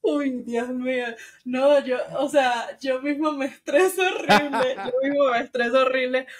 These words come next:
Speaker 1: porque a veces se me lengua la traba. <laughs> Entonces, a veces todo el tiempo.
Speaker 2: Ajá.
Speaker 1: Entonces es como, "Ay, Dios mío, no puedo con esto".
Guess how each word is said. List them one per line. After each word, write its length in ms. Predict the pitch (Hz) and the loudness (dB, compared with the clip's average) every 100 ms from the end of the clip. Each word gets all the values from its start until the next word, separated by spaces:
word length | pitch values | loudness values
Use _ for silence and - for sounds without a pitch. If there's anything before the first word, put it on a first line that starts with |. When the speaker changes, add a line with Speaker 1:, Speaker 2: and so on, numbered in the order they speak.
| - _ | -20 _
Speaker 1:
porque 340 | 269 254 254 240 | 0 0 0 -2
a 60 | |
veces 680 | 240 254 262 285 302 - - _ _ _ _ _ _ _ _ _ _ _ _ _ _ _ - - - - - _ | 2 0 2 0 0 -4 -12 _ _ _ _ _ _ _ _ _ _ _ _ _ _ _ -18 -16 -16 -20 -20 _
se 180 | 269 254 | 0 0
me 160 | 254 247 | 0 0
lengua 300 | 254 262 294 | -2 2 0
la 160 | 294 277 | 2 -2
traba. 440 | 233 202 214 - _ | -2 -2 -4 -8 _
<laughs> 1300 | - - 202 - 160 - 156 - - 156 - 143 - _ 494 679 587 554 494 | -6 2 0 0 -12 -10 -14 -14 -10 -12 -8 -10 -10 _ -10 -6 -2 -4 -2
Entonces, 840 | 294 302 196 196 254 269 285 247 - | 2 2 2 0 0 0 -2 -4 -2
a 200 | 202 214 | 2 4
veces 420 | 247 294 320 330 | 2 2 -2 0
todo 220 | 233 240 | 0 2
el 100 | 254 247 | 2 2
tiempo. 480 | 220 185 254 - - - _ - | -2 0 -4 -4 -10 -20 _ -2
Speaker 2:
Ajá. 240 | 123 110 | 2 4
Speaker 1:
Entonces 540 | 277 277 247 247 247 254 269 | 2 2 0 0 0 0 0
es 100 | - | 2
como, 260 | 262 254 247 285 269 - | 6 6 4 0 -4 -8
"Ay, 120 | 254 233 | -6 -4
Dios 240 | 233 226 | -4 -4
mío, 420 | 226 220 220 214 196 | -6 -6 -4 -4 -4
no 160 | 185 | -8
puedo 240 | 196 196 202 | 0 -2 0
con 160 | 196 180 | -6 -8
esto". 400 | - - 185 | -12 -14 -14